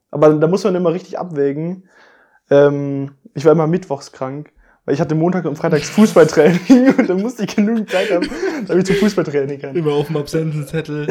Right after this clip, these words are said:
Speaker 1: <laughs>
Speaker 2: Einfach immer Mittwoch.
Speaker 1: Immer
Speaker 2: Immer so
Speaker 1: Mittwoch.
Speaker 2: Wochenabstand.
Speaker 1: Ja, das
Speaker 2: Oh
Speaker 1: war,
Speaker 2: Mann.
Speaker 1: ja, ich war echt auf mittwochs krank. Und man musste auch dann irgendwann so die Fächer planen. Okay, da hab
Speaker 2: Ja,
Speaker 1: ich kein
Speaker 2: ja, ja.
Speaker 1: Mathe, da kann ich gut krank sein.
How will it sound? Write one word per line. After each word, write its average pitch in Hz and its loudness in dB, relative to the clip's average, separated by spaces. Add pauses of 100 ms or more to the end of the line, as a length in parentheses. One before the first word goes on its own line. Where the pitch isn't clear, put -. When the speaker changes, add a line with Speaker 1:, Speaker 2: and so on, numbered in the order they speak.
(220)
Speaker 1:
<laughs> - 0
Speaker 2:
Einfach 175 2
immer 175 -6
Mittwoch. 175 -4
Speaker 1:
Immer 185 -2
Speaker 2:
Immer 180 4
so 175 2
Speaker 1:
Mittwoch. 147 -2 (100)
Speaker 2:
Wochenabstand. 147 -2 (760)
Speaker 1:
Ja, 151 -2
das 147 -2
Speaker 2:
Oh 151 -2
Speaker 1:
war, 147 0
Speaker 2:
Mann. - -16 (680)
Speaker 1:
ja, 147 2
ich 139 -4
war - -4
echt 139 -6
auf 135 -10
mittwochs 139 -12
krank. 143 -14
Und 160 -8
man 160 -2
musste 180 0
auch 165 4
dann 165 -2
irgendwann 165 -2
so 151 -6
die 139 -10
Fächer 185 -4
planen. 175 -4
Okay, - -4
da 165 0
hab 156 0
Speaker 2:
Ja, - 0
Speaker 1:
ich 151 -2
kein 165 0
Speaker 2:
ja, 190 0
ja. - -
Speaker 1:
Mathe, 185 0
da 165 0
kann 180 -6
ich 175 -8
gut 175 -12
krank 170 -10
sein. 160 -10